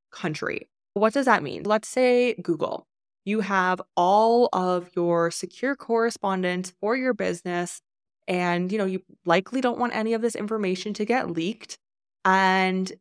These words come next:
everything that you're using is going through Google Workspace. You're using their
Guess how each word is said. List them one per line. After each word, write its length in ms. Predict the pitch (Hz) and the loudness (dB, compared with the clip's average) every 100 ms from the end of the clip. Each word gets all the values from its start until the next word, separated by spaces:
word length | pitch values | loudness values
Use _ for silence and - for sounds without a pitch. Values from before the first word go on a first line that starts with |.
| _ - | _ 0
everything 380 | 208 254 254 | 2 2 2
that 100 | 254 | 0
you're 140 | 226 226 | 2 0
using 320 | 196 190 190 | 0 0 0
is 100 | 185 | -2
going 260 | 175 165 156 | -2 -4 -6
through 640 | - 170 165 160 156 - _ | -8 -6 -4 -4 -6 -8 _
Google 280 | - 165 165 | -8 -4 0
Workspace. 720 | 240 277 - 262 254 247 - - _ _ - | 0 0 0 2 2 0 -6 -16 _ _ -2
You're 100 | 180 | 0
using 240 | 175 170 | 0 -2
their 160 | 160 | -4